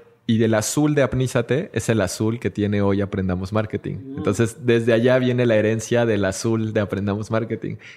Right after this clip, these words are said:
Speaker 1: que decidió una ucraniana que diseñó ese logo hace
Speaker 2: Por
Speaker 1: cuatro
Speaker 2: cinco
Speaker 1: años.
Speaker 2: dólares, ¿cuánto
Speaker 1: Ajá,
Speaker 2: cuesta en
Speaker 1: ajá.
Speaker 2: Fiverr,
Speaker 1: Sí,
Speaker 2: no?
Speaker 1: sí, sí, sí. Este, y bueno,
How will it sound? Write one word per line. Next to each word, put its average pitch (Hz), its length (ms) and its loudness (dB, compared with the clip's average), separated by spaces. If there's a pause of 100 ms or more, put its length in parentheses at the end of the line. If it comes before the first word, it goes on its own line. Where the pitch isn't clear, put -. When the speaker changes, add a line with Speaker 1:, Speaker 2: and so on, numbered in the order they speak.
Speaker 1:
que 131 140 4
decidió 131 720 4
una 135 240 4
ucraniana 123 680 2
que 127 100 0
diseñó 117 400 0
ese 123 200 0
logo 123 340 4
hace 120 160 2
Speaker 2:
Por 120 140 2
Speaker 1:
cuatro - 240 -2
Speaker 2:
cinco 170 160 6
Speaker 1:
años. 160 100 10
Speaker 2:
dólares, 151 320 4
¿cuánto 127 180 4
Speaker 1:
Ajá, 131 40 8
Speaker 2:
cuesta 156 240 4
en 147 100 2
Speaker 1:
ajá. 135 240 2
Speaker 2:
Fiverr, 139 260 2
Speaker 1:
Sí, 151 120 6
Speaker 2:
no? - 20 2
Speaker 1:
sí, 147 180 2
sí, 151 200 -2
sí. 120 200 -4 (680)
Este, 110 840 0
y 135 60 4
bueno, 147 240 2